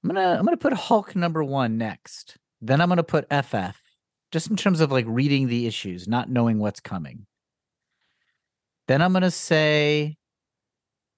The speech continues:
I think you're right. You've won me over. I'll say Daredevil next in quality. Then I'm gonna say Doctor Strange for the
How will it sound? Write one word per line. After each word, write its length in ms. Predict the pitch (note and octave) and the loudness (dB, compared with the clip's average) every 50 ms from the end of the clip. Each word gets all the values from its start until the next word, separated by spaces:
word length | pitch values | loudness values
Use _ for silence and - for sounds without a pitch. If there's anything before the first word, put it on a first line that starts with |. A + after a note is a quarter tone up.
| _ _ _ _ _ _ _ _ _ _ _ _ _ _ _ _ _ _ _ _ | _ _ _ _ _ _ _ _ _ _ _ _ _ _ _ _ _ _ _ _
I 40 | - - | -8 -6
think 160 | - F#3 - | -6 -2 0
you're 80 | G3+ E3+ | 2 2
right. 180 | D3 C#3 C3+ | 4 2 2
You've 180 | B2+ B2+ B2+ A#2+ | 0 -2 -4 -2
won 180 | C3 D3 D3+ D3+ | -2 -2 -2 -2
me 140 | C#3 B2 | -2 -2
over. 240 | A#2 A2+ A2 A2+ A#2 A2+ | -2 -2 -2 -2 -4 -4
I'll 80 | A2+ | -4
say 180 | - - A#2+ A#2 | -4 -6 -6 -6
Daredevil 680 | A2 - C3+ C3 C#3+ D3 D#3 D3+ D3+ D#3+ D#3 D#3 D3 - - | -4 -2 0 0 0 0 0 -2 -2 -4 -4 -6 -8 -12 -10
next 440 | - A#2 A#2 A#2 A#2 - - - - | -6 -4 -4 -4 -6 -8 -12 -16 -10
in 200 | - A#2 A#2 A2+ | -6 -6 -6 -6
quality. 720 | - - B2 A2 G#2+ G2 F#2 F#2+ F#2 F#2+ G2 G#2 B2 B2 _ _ _ _ _ _ _ _ _ _ _ _ _ _ _ _ _ _ _ _ _ _ _ _ _ _ _ _ _ _ _ _ _ | -2 0 0 0 0 0 -2 -4 -4 -4 -6 -6 -8 -12 _ _ _ _ _ _ _ _ _ _ _ _ _ _ _ _ _ _ _ _ _ _ _ _ _ _ _ _ _ _ _ _ _
Then 120 | C#3+ C#3+ | 2 2
I'm 80 | E3+ F#3 | 2 4
gonna 120 | F#3+ F#3+ | 2 2
say 200 | F#3 - G3 F3+ | 0 2 0 0
Doctor 340 | D#3+ - D#3+ D#3+ - - D3+ | 2 0 0 -2 -2 -6 -10
Strange 600 | C3 - - - C#3 B2+ A#2+ A#2 A#2+ B2+ B2+ - | -10 -10 -8 -4 -2 0 0 2 0 -2 -4 -6
for 120 | - - A#2 | -10 -10 -8
the 140 | A2 - | -8 -10